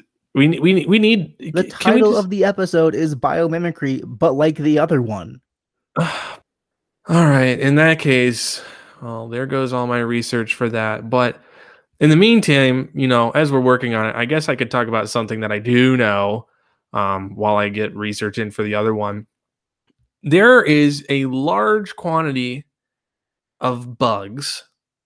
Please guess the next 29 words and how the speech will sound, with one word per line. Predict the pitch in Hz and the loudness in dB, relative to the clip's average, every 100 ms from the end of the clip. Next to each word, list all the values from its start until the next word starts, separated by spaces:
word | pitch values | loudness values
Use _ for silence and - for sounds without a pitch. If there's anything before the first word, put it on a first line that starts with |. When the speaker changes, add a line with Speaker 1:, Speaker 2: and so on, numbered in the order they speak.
| _ _ _ _ _ | _ _ _ _ _
Speaker 1:
and | 143 151 139 - | -4 -4 -4 -4
animals | 190 180 160 139 | -2 0 0 0
in | 127 | -2
general | 127 120 117 113 | -2 -2 -2 -2
out | 107 | -4
there | 110 110 110 | -4 -6 -4
that | 131 | -6
use | 131 175 190 | -2 -2 -2
a | 170 | -2
type | 165 151 | -4 -2
of | 143 120 117 - | -2 -4 -8 -8
mimicry | 123 127 123 120 123 117 117 | -4 -2 -2 -4 -6 -8 -8
known | 120 120 120 | -6 -4 -4
as | 120 123 _ _ _ _ 143 | -4 -6 _ _ _ _ -4
Batesian | 143 - 160 139 127 117 107 - _ | -4 -4 -2 0 -2 -6 -10 -16 _
mimicry. | 120 110 107 - - 135 _ _ _ _ - | -8 -8 -8 -10 -14 -18 _ _ _ _ 0
There | 196 | 2
are | |
a | 202 | 2
couple | 208 208 | 4 4
of | 190 | 4
different | 170 160 170 156 | 4 2 -2 -2
forms | 143 143 143 139 | 0 2 0 0
of | 127 | -2
mimicry, | 127 127 120 127 123 | -2 -4 -4 -4 -4
but | 120 120 110 - | -4 -6 -4 -6
Batesian | 123 - 185 185 175 | -4 -4 -4 -2 -2
mimicry | 151 147 139 139 135 - | 0 0 -2 -4 -4 -4
in | 127 123 120 | -4 -4 -6